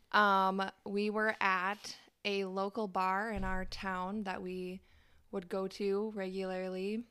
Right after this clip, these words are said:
maybe once or twice a month. And we ended up being drugged at the bar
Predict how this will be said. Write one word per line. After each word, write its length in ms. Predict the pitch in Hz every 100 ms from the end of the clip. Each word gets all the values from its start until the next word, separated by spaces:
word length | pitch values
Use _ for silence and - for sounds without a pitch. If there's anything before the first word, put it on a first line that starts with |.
| -
maybe 320 | 190 185 185
once 240 | 185 185 185
or 80 | 185
twice 340 | - 185 -
a 40 |
month. 340 | 185 180 185 240 - _ _ _ _ _ _ - _ -
And 720 | 190 185 180 180 185 220 - - -
we 180 | 190
ended 280 | 190 185 185
up 160 | 185 180
being 440 | 190 185 180 185 - _ _
drugged 500 | 180 175 185 208 - _ _ _ _ _ _ _ _ _ _ -
at 200 | 190 -
the 80 | 196
bar 520 | 190 180 180 185